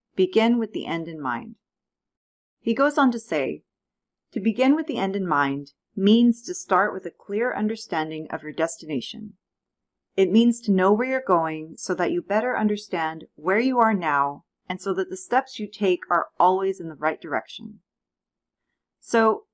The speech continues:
by comparing your current attributes, beliefs, and behaviors to those of who you want to become in the future, you can make small changes as needed to get closer to your goals. Using myself as an example, I decided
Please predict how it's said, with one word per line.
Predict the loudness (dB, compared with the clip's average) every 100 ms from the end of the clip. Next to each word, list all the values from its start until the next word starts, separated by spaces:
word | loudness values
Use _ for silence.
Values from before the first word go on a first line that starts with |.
| _ 0
by | 0
comparing | 2 0 0 -2 0
your | -2 -4
current | -2 -2 0
attributes, | -2 -2 -4 -6 -6 -8 -8
beliefs, | -8 -2 -4 -4 -10
and | -6 -4
behaviors | -2 -2 -2 -2 -4 -6 _ _ _ _
to | -2
those | 2 2 2
of | 0 2
who | 4
you | 6 4
want | 4 2
to | 0
become | 0 2 0
in | -2
the | -2
future, | -2 -2 -2 -4 -8 _ _ _ _ _ _ _
you | 2 6
can | 6
make | 6 2
small | 2 2 2
changes | 2 4 4 4 -2 -2
as | 0 0 -2
needed | -6 -4 -4 -6 _ _
to | -8
get | -4 -4
closer | -4 -10 -10 -14
to | -8 -8
your | -4
goals. | -4 -4 -6 -14 -20 _ _ _ _ _ _ _ _ _ _ _ _ 2
Using | 2 4 2
myself | 2 2 -2 -2
as | -8
an | -6
example, | -6 -4 -6 -6 -8 -8 _ _ _ _ _ _ 0
I | 0
decided | -2 -6 -6 -4 -6 -8